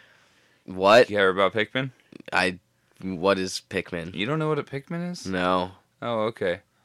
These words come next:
Speaker 2: Um, have you played a Smash recently? It's Olimar is the character. No?
Speaker 1: I, I've played the newest Smash, yes,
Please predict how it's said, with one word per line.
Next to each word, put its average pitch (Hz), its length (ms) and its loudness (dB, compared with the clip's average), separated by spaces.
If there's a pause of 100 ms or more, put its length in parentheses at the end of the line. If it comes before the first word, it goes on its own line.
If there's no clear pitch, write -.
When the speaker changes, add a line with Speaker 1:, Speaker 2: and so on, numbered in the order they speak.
(180)
Speaker 2:
Um, 87 440 -4 (380)
have 90 140 -10
you 98 160 -6
played 104 240 0
a 98 60 -4
Smash 104 440 -4
recently? 139 520 -10 (480)
It's - 80 -20 (100)
Olimar 123 680 -4 (300)
is 131 200 -20
the 135 80 -20
character. 139 600 -16 (680)
No? 123 180 -12 (540)
Speaker 1:
I, 131 320 6 (160)
I've 131 220 4
played 143 560 4 (260)
the 123 200 4
newest 113 500 2
Smash, 110 720 4
yes, 95 380 -2